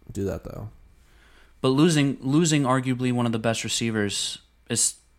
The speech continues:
Speaker 2: it's tough.
Speaker 1: It is tough.
Speaker 2: It, it's, I mean, Antonio Brown, it, it's,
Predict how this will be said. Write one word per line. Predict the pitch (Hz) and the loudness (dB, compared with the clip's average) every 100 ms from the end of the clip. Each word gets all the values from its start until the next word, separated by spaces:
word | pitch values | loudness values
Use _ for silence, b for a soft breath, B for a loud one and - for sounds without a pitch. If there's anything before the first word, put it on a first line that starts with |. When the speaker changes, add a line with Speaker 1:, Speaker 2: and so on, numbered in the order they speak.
| _ _ _ _ _ _ - | _ _ _ _ _ _ -8
Speaker 2:
it's | 117 - | -6 -2
tough. | 87 76 - - - - | -2 -4 -6 -14 -14 -6
Speaker 1:
It | 101 | -6
is | 92 | -6
tough. | - 135 | -6 -4
Speaker 2:
It, | 127 | -2
it's, | 139 - - | 0 0 0
I | - 127 | 2 4
mean, | 131 127 120 B B B B B | 4 4 0 B B B B B
Antonio | 139 - 190 180 | 2 4 4 4
Brown, | 156 147 147 147 143 131 _ - - - - - _ _ - - - | 4 4 6 6 4 -4 _ -20 -20 -20 -20 -20 _ _ -16 -14 -12
it, | 139 - - | -12 -12 -12
it's, | - 147 - | -4 -2 -2